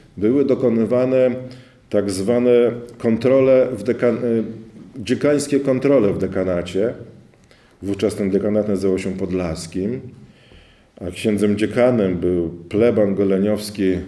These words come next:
ksiądz Bazyli Gutorski, i on spisał, e, sprawozdanie z tych swoich, e, odwiedzin,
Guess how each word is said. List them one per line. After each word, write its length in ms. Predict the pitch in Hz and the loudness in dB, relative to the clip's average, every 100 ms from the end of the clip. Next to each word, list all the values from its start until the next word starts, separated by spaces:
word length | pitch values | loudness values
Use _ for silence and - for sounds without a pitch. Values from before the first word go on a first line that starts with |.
| - - - - | -12 -20 -20 -12
ksiądz 300 | - 95 90 | -6 -4 -2
Bazyli 680 | 92 90 104 101 95 90 - - - - | -2 0 0 2 2 0 -2 -12 -18 -10
Gutorski, 840 | 101 98 156 - 80 - 110 135 170 - - - - _ - | -8 -4 -2 -2 -6 -10 -6 -6 -8 -14 -20 -20 -20 _ -10
i 160 | 90 98 | 0 2
on 200 | 151 165 | 2 0
spisał, 680 | - 131 123 135 135 139 135 - - - - _ - 95 98 101 | -4 -4 -2 2 4 4 -2 -12 -18 -20 -20 _ -6 0 2 0
e, 40 | |
sprawozdanie 680 | 98 135 147 165 180 156 95 | 0 -2 2 2 2 2 0
z 120 | 95 | -4
tych 200 | - 87 | -6 -6
swoich, 580 | - 95 87 87 85 - | -6 -4 -2 -2 -4 -4
e, 180 | 85 - | -4 -4
odwiedzin, 680 | 101 92 98 110 104 117 | -4 -4 0 0 0 -4